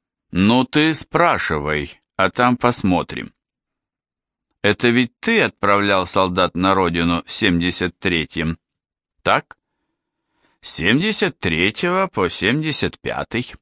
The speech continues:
Но там особо делать было нечего. Улыбался без конца да раздавал бритвы и зубные щётки.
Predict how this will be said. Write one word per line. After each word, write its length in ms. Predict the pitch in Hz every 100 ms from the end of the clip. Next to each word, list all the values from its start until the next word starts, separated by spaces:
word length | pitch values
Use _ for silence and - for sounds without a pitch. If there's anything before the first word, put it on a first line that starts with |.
| _ _ _ _ _ _ -
Но 260 | 95 139 175
там 280 | 208 196 185
особо 420 | 175 190 175 160
делать 340 | 170 160 151
было 320 | 131 156 147
нечего. 640 | 143 170 131 98 78 80 - _ _ _ _ _ _ _ _
Улыбался 680 | 196 202 196 220 214 180 156
без 240 | 147 139
конца 420 | - 139 127 147
да 120 | 120 117
раздавал 540 | 113 107 117 127 120
бритвы 500 | 87 110 113 98 90
и 40 |
зубные 480 | 82 90 87 90 82
щётки. 560 | - - 135 - -